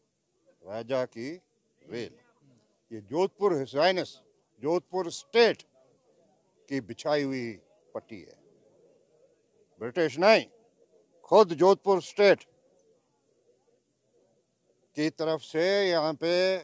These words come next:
जोधपुर से लेके बाड़मेर, बाड़मेर से मोनाबा, मोनाबा से लेके खोखड़ोपार, मीरपुर खास, हैदराबाद and कराची,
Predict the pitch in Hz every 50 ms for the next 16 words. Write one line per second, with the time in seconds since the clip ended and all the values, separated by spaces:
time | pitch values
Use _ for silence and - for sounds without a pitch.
0 | - _ _ _ _ _ _ _ _ _ _ _ _ _ _ _ 104 127 151 160
1 | - - 170 175 160 - - 160 156 147 143 151 151 - 165 160 165 165 165 170
2 | 143 _ _ _ _ _ _ _ _ _ _ _ _ _ _ _ _ _ _ _
3 | _ _ _ _ _ _ _ _ _ _ _ _ _ _ _ - 120 139 151 156
4 | 156 156 170 170 175 180 165 139 143 147 151 147 139 151 151 147 127 - 151 139
5 | 131 139 143 147 156 160 165 156 170 175 170 170 170 160 151 151 147 147 147 147
6 | 139 143 143 143 - 143 139 131 135 135 127 131 139 123 - 135 139 131 139 165
7 | 165 143 175 175 175 175 180 170 - _ _ _ _ _ _ _ _ _ _ _
8 | _ _ _ _ _ - - 127 131 - 165 156 - - 156 160 160 165 151 -
9 | 107 113 127 123 147 151 151 147 151 151 147 139 131 113 110 - 120 117 107 -
10 | - 95